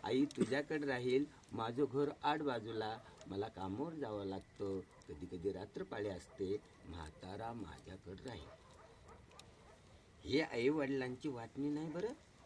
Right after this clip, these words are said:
दोनही घरं त्यांचीच आहेत, पण हे आपलं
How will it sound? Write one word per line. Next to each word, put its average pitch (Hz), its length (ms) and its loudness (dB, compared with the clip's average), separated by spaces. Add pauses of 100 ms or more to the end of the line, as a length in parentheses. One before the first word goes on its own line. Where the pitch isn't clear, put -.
(260)
दोनही 110 680 0
घरं 135 280 2
त्यांचीच 110 600 -6
आहेत, 90 260 -6 (920)
पण 117 100 -2
हे 123 440 2 (460)
आपलं 123 400 -6